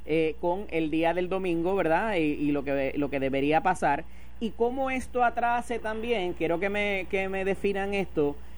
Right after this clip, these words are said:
eh, la situación de cara a el tres de noviembre para celebrar la elección general, con los pleitos que puede haber, ¿verdad? Los litigios que pueden darse,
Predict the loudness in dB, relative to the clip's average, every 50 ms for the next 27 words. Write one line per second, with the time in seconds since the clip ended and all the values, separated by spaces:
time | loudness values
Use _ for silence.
0 | -10 -4 0 2 4 4 2 2 2 2 2 2 2 0 0 0 0 2 2 2
1 | 2 0 -2 -4 -6 -2 0 0 0 2 4 4 4 4 4 2 0 -2 -4 -8
2 | -6 -2 -2 0 0 0 0 -2 2 4 4 4 4 4 2 0 0 0 0 -2
3 | -2 0 2 2 2 2 0 -2 0 0 0 0 0 -2 -2 -2 -2 -2 -2 0
4 | 0 0 -2 -2 -4 -4 -4 -4 -2 -2 -2 0 2 2 2 2 2 -4 -8 -10
5 | -10 -10 -6 0 2 4 4 4 2 0 0 2 2 2 2 2 -4 -4 -2 -2
6 | -2 0 2 2 4 4 4 2 2 2 2 2 2 4 2 2 2 2 2 2
7 | 2 2 2 2 2 2 0 0 -2 -4 -4 -2 -2 -2 -2 -2 0 0 0 0
8 | 0 -4 -4 -4